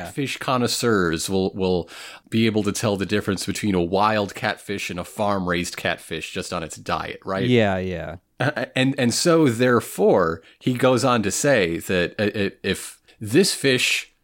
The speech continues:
Speaker 1: demonstrates this idea I have, and this idea I have means that we, meat-eating animals, uh, must taste like ass.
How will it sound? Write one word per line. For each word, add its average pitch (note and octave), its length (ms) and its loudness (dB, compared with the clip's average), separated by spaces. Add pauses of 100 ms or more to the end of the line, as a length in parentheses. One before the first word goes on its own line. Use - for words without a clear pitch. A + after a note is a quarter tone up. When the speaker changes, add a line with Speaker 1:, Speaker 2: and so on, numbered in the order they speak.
(100)
Speaker 1:
demonstrates B2 540 0
this - 180 -2
idea G#2+ 420 0
I F2 140 2
have, F2 320 -6
and G2 160 -4
this A2 140 -4
idea A2 400 0
I A2 120 4
have F#2 300 -4
means G2 240 -6
that G2 180 -4
we, A#2+ 480 -2 (280)
meat-eating B2 720 6
animals, F#2+ 680 2 (320)
uh, G#2+ 240 2
must A2+ 320 0
taste - 380 -2
like F#2 260 0
ass. - 540 -8